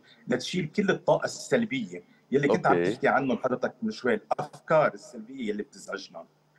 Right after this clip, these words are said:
Speaker 1: الاوبونوبونو هون كثير عملناها وقت اللي كان في فول مون، لانه هي بتكون عم بتفوت انت لنفسك لذاتك، وعم تحكي بينك وبين حالك انه انت هلا قررت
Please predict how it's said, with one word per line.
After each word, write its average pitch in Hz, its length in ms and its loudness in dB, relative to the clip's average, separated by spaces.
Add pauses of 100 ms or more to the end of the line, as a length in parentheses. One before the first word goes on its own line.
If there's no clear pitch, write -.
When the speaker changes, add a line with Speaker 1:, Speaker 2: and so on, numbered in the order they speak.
(260)
Speaker 1:
الاوبونوبونو 170 760 2
هون 135 560 0 (340)
كثير 165 240 -2 (260)
عملناها 131 580 2
وقت 113 160 -8
اللي - 120 -18
كان 143 140 -4
في - 140 -8
فول 123 240 0
مون، 117 360 0 (260)
لانه 123 460 -4
هي 156 180 -4
بتكون 139 300 -2
عم 120 120 2
بتفوت 170 440 -8
انت 143 240 -2
لنفسك 95 920 2
لذاتك، 107 640 0 (360)
وعم 123 200 -4
تحكي - 340 -8
بينك 170 420 0
وبين 113 260 -2
حالك 135 520 -2
انه 117 220 -6
انت 180 160 -4
هلا 156 360 0 (100)
قررت 120 500 0